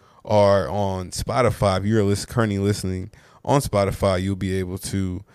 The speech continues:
click the link in the bio and be able to get the Swisher E N T merch and get, go straight to the Teespring site from the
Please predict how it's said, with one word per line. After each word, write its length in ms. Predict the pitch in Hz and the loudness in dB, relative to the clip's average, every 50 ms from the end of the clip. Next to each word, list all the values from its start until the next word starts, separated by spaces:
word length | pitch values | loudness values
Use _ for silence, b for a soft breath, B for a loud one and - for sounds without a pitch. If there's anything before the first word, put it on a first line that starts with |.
| b b b b | b b b b
click 180 | b 117 104 92 | b -4 -2 -2
the 80 | - 92 | -4 -6
link 240 | 101 101 98 90 - | -6 -6 -6 -6 -6
in 180 | - 110 117 | -4 -2 -2
the 80 | 110 98 | -2 -2
bio 400 | 92 101 95 92 90 92 92 92 | 0 0 0 0 0 -2 -4 -6
and 100 | 98 92 | -6 -4
be 140 | 92 95 95 | -4 -2 -2
able 100 | 92 95 | -2 -2
to 80 | 92 | -4
get 140 | 90 92 78 | -4 -6 -8
the 60 | 82 | -8
Swisher 460 | - - - 95 - - 90 90 95 - b b b b b b b | -6 -4 -4 -4 -2 -4 -6 -6 -6 -8 b b b b b b b
E 200 | b - 104 98 | b -4 -2 -2
N 80 | 95 92 | -2 -4
T 180 | - - 98 95 | -4 -6 -4 -4
merch 220 | 95 95 92 92 | -4 -4 -4 -4
and 100 | 95 90 | -6 -8
get, 140 | 90 87 - | -10 -8 -4
go 160 | - 101 95 | -2 -2 -2
straight 400 | - - - 107 107 101 - - | -2 -2 -2 -2 -2 -2 -2 -4
to 160 | - - 143 | -2 -2 0
the 100 | 131 113 | 0 -2
Teespring 640 | 104 - - 110 101 - - - 104 98 95 92 95 - b b b b | -4 -6 -6 -6 -6 -8 -6 -6 -6 -6 -6 -8 -12 -14 b b b b
site 420 | - - - 107 95 92 - - | -14 -10 -6 -4 -4 -4 -6 -10
from 380 | - - - - 120 120 113 107 | -14 -6 0 2 2 2 2 0
the 140 | 98 92 | -2 -6